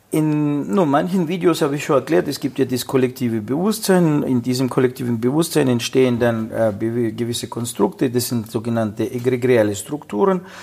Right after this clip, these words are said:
Und die egregialen Strukturen haben die Tendenz, so sie, sie, also sie entstehen, sie werden von uns erschaffen,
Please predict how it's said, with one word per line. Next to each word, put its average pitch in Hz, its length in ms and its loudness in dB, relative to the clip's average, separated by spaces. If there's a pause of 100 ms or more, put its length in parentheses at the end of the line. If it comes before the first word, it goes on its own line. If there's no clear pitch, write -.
(260)
Und 151 200 -2
die 170 120 2
egregialen 139 540 2
Strukturen 185 640 -4
haben 143 220 2
die 123 140 -2
Tendenz, 135 720 2
so 123 420 0
sie, 117 260 -2
sie, 110 260 -6
also 107 220 -4
sie 110 280 -2
entstehen, 208 720 2
sie 120 160 -2
werden 131 200 4
von 143 240 2
uns 131 320 0
erschaffen, 113 640 0